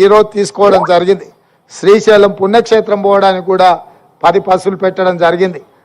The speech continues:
అదేవిధంగా సజ్జనార్ గారు ఇంకా పదమూడు వందల పైచిలకు బస్సులు కొత్తవి కొనాలి, వాటికి కూడా ప్రభుత్వం వైపు నుంచి సహకారం ఉండాలి అన్నారు. తప్పకుండా పెద్దలు భట్టి విక్రమార్క గారు ఈ విషయాన్ని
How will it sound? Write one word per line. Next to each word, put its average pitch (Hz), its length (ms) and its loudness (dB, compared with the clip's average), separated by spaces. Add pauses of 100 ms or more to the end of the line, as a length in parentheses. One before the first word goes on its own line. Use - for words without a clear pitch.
(180)
అదేవిధంగా 254 600 4
సజ్జనార్ 254 500 4
గారు 254 160 4 (480)
ఇంకా 233 260 0 (120)
పదమూడు 247 420 4
వందల 254 220 2 (100)
పైచిలకు 247 540 2
బస్సులు 233 360 2
కొత్తవి 254 380 4
కొనాలి, 277 400 4 (580)
వాటికి 247 320 4
కూడా 254 140 4 (100)
ప్రభుత్వం 240 460 2
వైపు 233 260 2
నుంచి 226 160 -4 (100)
సహకారం 220 480 4
ఉండాలి 262 400 4
అన్నారు. 240 300 4 (500)
తప్పకుండా 254 520 2 (100)
పెద్దలు 240 380 2
భట్టి 208 260 0
విక్రమార్క 247 540 2 (100)
గారు 233 220 6 (560)
ఈ - 20 2 (140)
విషయాన్ని 262 480 2